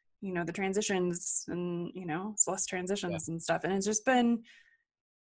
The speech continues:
Speaker 1: you know, it's been hard, obviously, and we don't know what's gonna happen with his job and, you know, my business and whatever, but also
Speaker 2: Yeah.
Speaker 1: we get to hang out.
Speaker 2: Yeah.
Speaker 1: Which has been really nice. And
Speaker 2: That's
Speaker 1: the
Speaker 2: great.
Speaker 1: kids, like,
Speaker 2: Yeah.
Speaker 1: they're in different schools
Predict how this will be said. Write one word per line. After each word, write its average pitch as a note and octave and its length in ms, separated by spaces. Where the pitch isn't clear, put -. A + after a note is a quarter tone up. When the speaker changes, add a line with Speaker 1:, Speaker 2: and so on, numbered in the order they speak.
Speaker 1:
you A#3+ 100
know, G#3+ 80
it's G#3+ 100
been F#3 100
hard, F#3+ 480
obviously, F#3 500
and G#3 100
we G3 80
don't F3+ 180
know F3 160
what's F3+ 220
gonna F3+ 140
happen E3+ 420
with D#3 180
his - 160
job D#3+ 220
and, D#3 260
you G3+ 100
know, E3+ 120
my F#3+ 180
business F3 380
and F3 120
whatever, G3 360
but G3 180
also C4 280
Speaker 2:
Yeah. F#3+ 180
Speaker 1:
we - 680
get D4 60
to A#3+ 60
hang F3 220
out. - 420
Speaker 2:
Yeah. A2 220
Speaker 1:
Which - 80
has A3 120
been G3 460
really A#3 200
nice. A3 500
And - 140
Speaker 2:
That's - 180
Speaker 1:
the - 60
Speaker 2:
great. G3+ 100
Speaker 1:
kids, G3 320
like, G3 320
Speaker 2:
Yeah. - 80
Speaker 1:
they're A3 140
in G#3+ 60
different G3+ 240
schools A3+ 960